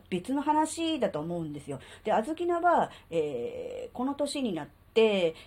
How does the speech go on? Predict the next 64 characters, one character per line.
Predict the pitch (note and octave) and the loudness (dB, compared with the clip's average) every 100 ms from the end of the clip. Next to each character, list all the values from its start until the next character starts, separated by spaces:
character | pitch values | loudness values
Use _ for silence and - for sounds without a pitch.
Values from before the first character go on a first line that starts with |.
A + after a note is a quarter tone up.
| - | -4
え | C#3+ | 0
ー、 | |
バ | D#3+ F#3 | 2 2
イ | |
オ | G3+ | 2
リ | G#3 | 0
ン | A3 | 0
を | G#3+ | 0
習 | F#3 F#3 | 0 0
い | |
始 | F3+ E3 | -2 -2
め | E3+ | -2
ま | E3+ | -2
し | - | -4
た。 | B2 - | -8 -8
え | - | -8
ー、 | E3+ | -6
一 | - | 2
般 | F4 E4 | 2 2
的 | E4+ | 0
に | D#4+ | 2
は | C4+ | 2
バ | G3 F#3+ | 4 2
イ | |
オ | G3 | 2
リ | G3+ | -2
ン | G#3 | -4
と | A3 | -4
か | D#3 | -4
の | |
楽 | C3+ C3+ | -6 -10
器 | - | 0
は、 | G#3+ F#3+ | 4 6
ま | C#3 | 4
あ、 | B2 | -2
若 | D3 - C#4 | -6 2 2
い | G#3 | 2
頃、 | E3+ C#3 | -4 -4
子 | - | -2
供 | C#4+ F4 | 0 2
の | E4+ | 0
頃、 | C4+ - | -2 -4
ち | - | -14
っ | - | -6
ち | E4 | -4
ゃ | |
い | D4+ | -4
時 | A#3 - | -4 -4
か | D#3+ | -2
ら | |
や | C#3+ | -4
っ | |
て | C#3+ F3 | -4 -2
い | |
な | F3 | -2
い | G3 | 2
と | A#3 | 2
も | G3+ G3+ | 4 2
の | A3 | 2
に | A3 | 2
な | G3+ | 2
ら | G#3+ | 2
な | F#3+ | 0
い | D#3+ | -4